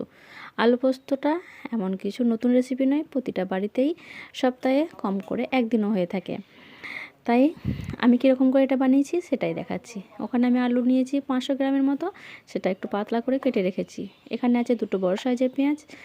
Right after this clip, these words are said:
কাঁচা লঙ্কা, আর এখানে আছে তিনটে মিডিয়াম সাইজের টমেটো, এখানে আছে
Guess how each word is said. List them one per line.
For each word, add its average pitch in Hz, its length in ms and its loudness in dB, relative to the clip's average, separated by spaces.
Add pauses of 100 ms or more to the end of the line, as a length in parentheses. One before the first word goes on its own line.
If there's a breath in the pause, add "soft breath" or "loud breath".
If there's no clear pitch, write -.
(200 loud breath)
কাঁচা 233 280 0
লঙ্কা, 165 240 -6 (840 loud breath)
আর 202 160 0
এখানে 208 200 0 (100)
আছে 262 160 0 (260)
তিনটে 269 300 2 (560 loud breath)
মিডিয়াম 202 340 4
সাইজের 190 380 0
টমেটো, 208 340 0 (640 loud breath)
এখানে 262 260 0
আছে 269 140 0